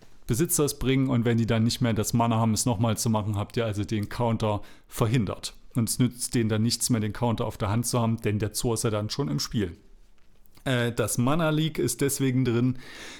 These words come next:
da es ja am Anfang sehr wichtig ist, den Zor durchzubekommen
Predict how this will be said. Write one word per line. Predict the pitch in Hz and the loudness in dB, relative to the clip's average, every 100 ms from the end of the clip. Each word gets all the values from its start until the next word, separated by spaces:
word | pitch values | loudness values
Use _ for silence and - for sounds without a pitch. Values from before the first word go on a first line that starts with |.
| - | -6
da | 123 | -2
es | 120 - | 0 2
ja | 127 113 | 2 2
am | 117 107 | -2 -2
Anfang | - 123 160 - 165 160 | 0 2 2 0 0 2
sehr | 151 139 | 2 2
wichtig | 147 - 160 160 | 2 0 0 0
ist, | 147 - - - - - | 0 -2 -6 -18 -20 -4
den | 139 117 | 0 2
Zor | - - 170 180 | 2 4 4 2
durchzubekommen | 165 165 165 - 170 147 - 156 160 | 2 2 2 0 0 0 2 2 2